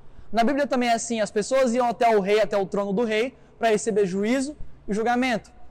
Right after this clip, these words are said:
A história mais famosa, talvez, de Salomão, quando a mulher dorme em cima do filho dela e ela rou-, rouba o bebê da outra. O que que eles fazem? O que que elas fazem? Elas vão até o rei pra que ele decida o que era certo,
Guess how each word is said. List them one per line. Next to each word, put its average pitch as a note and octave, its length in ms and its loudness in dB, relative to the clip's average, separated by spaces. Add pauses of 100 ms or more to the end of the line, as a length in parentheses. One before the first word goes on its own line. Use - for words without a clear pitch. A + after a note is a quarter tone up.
(240)
A G#3+ 80 4
história B3 300 2
mais B3+ 220 0
famosa, A3+ 380 2
talvez, G#3 320 4
de G3 80 -2
Salomão, A3 580 0 (340)
quando G#3 420 2 (920)
a G#3 100 0
mulher A3+ 500 2
dorme A3 300 2
em G#3 40 -4
cima G#3+ 200 -2
do G3 80 0
filho G#3 180 2
dela G3 460 2 (320)
e G3 80 0
ela G#3+ 180 4
rou-, G#3 460 0
rouba A3 320 0
o A3 40 0
bebê A3+ 260 2
da G#3+ 120 4
outra. E3 320 0 (760)
O - 20 -20
que G3+ 100 -2
que G3+ 60 -2
eles G3+ 180 0
fazem? C4+ 440 0
O D4 40 -18
que G#3+ 120 -8
que A3 40 0
elas G3 200 0
fazem? B3 360 0 (240)
Elas G#3+ 360 2
vão A3 180 0
até A3+ 320 0
o A#3+ 100 2
rei G#3 340 2
pra C#4 160 -2
que - 180 -6
ele A3+ 180 0
decida B3+ 640 -2
o D4+ 100 -6
que A#3+ 120 -4
era A#3 120 2
certo, C#4 460 -4